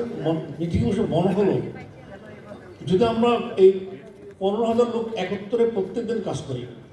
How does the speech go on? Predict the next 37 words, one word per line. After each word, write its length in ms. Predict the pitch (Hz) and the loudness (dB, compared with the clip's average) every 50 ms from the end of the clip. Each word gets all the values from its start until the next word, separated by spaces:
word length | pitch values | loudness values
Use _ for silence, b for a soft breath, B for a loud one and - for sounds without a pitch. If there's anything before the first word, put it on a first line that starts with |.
| - - - - - - | -20 -20 -20 -16 -14 -12
কিন্তু 160 | 156 151 - | -10 -8 -4
আমাদের 360 | 165 165 170 196 208 220 233 233 214 - | -2 2 2 4 4 4 4 4 2 2
যদি 140 | 208 208 - - 202 | 0 -2 -2 0 0
কাজের 260 | 180 170 165 180 180 175 | 2 2 2 2 0 0
যদি 320 | 180 180 180 175 180 - 170 | 0 -2 -2 -2 -2 0 2
দিন 100 | 190 190 - - | 2 2 2 2
একটা 300 | - - - - - 240 | -2 -2 -2 -2 -2 2
করে 160 | 233 240 233 | 4 4 4
লোক 140 | 208 214 190 180 | 4 4 2 0
যদি 140 | 175 180 190 | 2 2 4
একদিন 240 | 185 160 160 160 147 135 131 - | 4 4 2 -2 -4 -6 -6 -6
দ-, 160 | 160 165 160 - | -6 -6 -4 -2
দৈনিক 280 | 160 170 180 185 185 180 - | 0 2 4 4 4 4 2
কম 180 | 165 160 165 165 165 | 2 2 2 2 2
মারা 200 | 156 147 143 131 120 | 0 0 0 0 -2
যায়, 140 | 117 113 - - - - - - - - - - - - - - - - - - - - - | -2 -4 -6 -8 -10 -12 -14 -16 -16 -18 -18 -20 -18 -16 -16 -16 -16 -16 -16 -14 -14 -10 -8
তা 60 | - | -6
আস্তে 280 | 143 147 - - - 202 | -2 2 2 4 4 4
আস্তে 120 | 196 202 202 | 4 4 4
আমরা 160 | 190 196 202 - - | 4 4 2 2 0
কমে 220 | 170 180 190 202 | 0 2 4 4
নিয়ে 160 | 208 214 220 196 | 4 4 2 0
আসতে 200 | 165 - 151 131 139 | 0 0 -2 -4 -2
পারি। 140 | 135 123 120 - - - - - - - - - - - - - - - - - - - - - - - - - 95 - - - - - - - - - - - - - - | -2 -4 -4 -6 -10 -12 -14 -14 -14 -16 -16 -16 -18 -18 -18 -18 -18 -18 -18 -18 -18 -18 -18 -16 -16 -16 -14 -14 -14 -16 -16 -18 -18 -18 -18 -18 -18 -18 -18 -18 -18 -8 -2
আমার 200 | 175 175 190 196 190 | 2 4 4 4 4
কোনো 160 | 208 202 196 | 2 0 2
তার 160 | 202 190 190 190 | 4 4 4 6
মানে 320 | 190 196 196 190 190 190 185 - | 4 4 2 2 2 0 0 -2
শুধু 160 | 202 202 214 | -2 -2 0
এই 200 | 220 208 202 180 | 0 2 2 4
নিরাপদ 320 | 170 175 190 202 202 214 208 | 4 6 4 4 4 0 -2
সড়ক 240 | - 233 226 226 226 220 | -2 -2 -2 -2 0 2
চাই, 120 | 226 214 | 2 2
আমরা 120 | 196 190 185 | 2 2 2
কিন্তু 320 | 190 190 190 190 190 190 | 2 2 2 0 0 0
নিরাপদ 280 | 180 175 170 165 160 160 160 | 0 2 4 4 2 2 0
সড়ক 180 | 170 170 165 | -2 -2 -2